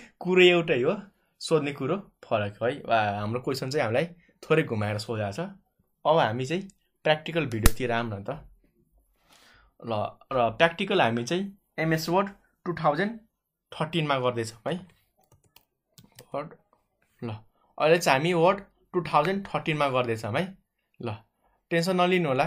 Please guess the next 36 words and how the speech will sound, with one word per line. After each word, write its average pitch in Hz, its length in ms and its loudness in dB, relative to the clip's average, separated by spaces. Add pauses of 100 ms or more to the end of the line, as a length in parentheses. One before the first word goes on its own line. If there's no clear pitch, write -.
(140)
खासै 202 320 -6
त्यस्तो 202 360 -4
धेरै 127 200 2 (100)
फरक 143 300 2
पाइँदैन। 123 360 -2 (800)
मैले 131 300 -4
खोल्नुभन्दा 135 480 0
अगाडि 117 180 -4
सिकाउनु 143 460 -4
त 131 100 -6
पऱ्यो 123 200 0
नि 117 80 -6
त 113 100 -6 (540)
भाइ 123 200 0
बहिनीहरूलाई 113 520 -4
चाहिँ, 151 200 -8
कि 185 120 -6 (480)
हामीले 147 320 -2 (500)
यो - 80 -4
एमएस 170 340 0
वर्ड 160 160 2
चाहिँ 175 160 -6
कसरी 185 300 -2
युज 143 180 -2
गर्न 113 180 0
सक्छौँ, 113 360 -8 (480)
अ, 131 80 -2
कुन 175 200 -6
कुन 185 140 -2
तरिकाले 147 400 0
हामीले 113 220 -2
यसलाई 147 160 -4 (420)
चलाउन 123 360 -2
सक्छौँ 110 440 -12
है। 175 80 -2 (680)
ल, 110 120 -10